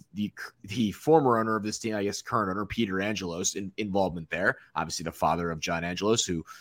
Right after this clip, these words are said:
seemingly made this decision according to all the reports that are out there, um, or upper management or whatever it may be. Like, this is what brings you,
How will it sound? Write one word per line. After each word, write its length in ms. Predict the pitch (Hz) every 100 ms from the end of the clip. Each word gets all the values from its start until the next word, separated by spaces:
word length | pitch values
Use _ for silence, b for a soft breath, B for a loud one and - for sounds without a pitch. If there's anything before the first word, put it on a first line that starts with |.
| B
seemingly 560 | - 113 107 101 101
made 260 | 92 92 87
this 160 | 85 -
decision 440 | 87 87 80 95
according 360 | 85 87 85 80
to 60 |
all 100 | 82
the 100 | 78
reports 400 | 78 - 78 78
that 100 | -
are 100 | 67
out 220 | 73 -
there, 260 | 60 50 - b b b
um, 240 | 80 78 78
or 140 | 85
upper 180 | 95 82
management 480 | 80 78 73 67 71
or 60 |
whatever 320 | 73 82 -
it 80 | 55
may 100 | 67
be. 320 | 65 67 - - b b b
Like, 260 | 127 120 - 107
this 320 | 110 180 220
is 140 | 175
what 320 | 147 160 143 - _
brings 720 | 95 92 110 131 160 165 135
you, 200 | 151 120